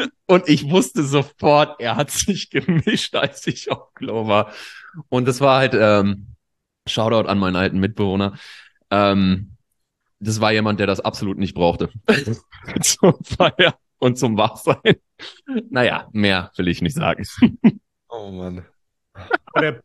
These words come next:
Speaker 3: der Pump war bestimmt auch gut.
Speaker 1: Ja,
Speaker 3: Ja.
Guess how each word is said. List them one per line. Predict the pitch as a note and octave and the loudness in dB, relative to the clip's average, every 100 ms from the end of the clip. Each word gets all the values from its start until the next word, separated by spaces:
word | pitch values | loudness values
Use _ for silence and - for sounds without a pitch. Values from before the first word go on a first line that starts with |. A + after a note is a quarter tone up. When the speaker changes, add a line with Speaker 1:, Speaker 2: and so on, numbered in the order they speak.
| - | -6
Speaker 3:
der | D3+ | -4
Pump | - F3 E3+ | -2 -2 0
war | E3+ | -2
bestimmt | E3+ F#3 E3+ | -2 -6 -8
auch | G3 - | -10 -10
gut. | C3 B2 _ _ _ _ _ _ _ _ _ _ _ _ _ _ | -12 -14 _ _ _ _ _ _ _ _ _ _ _ _ _ _
Speaker 1:
Ja, | A#2+ G2+ G#2 G2+ G2 - B2 F#2 F2 - - - | -12 -10 -10 -12 -14 0 2 2 -2 -14 -18 -12
Speaker 3:
Ja. | C3+ | -8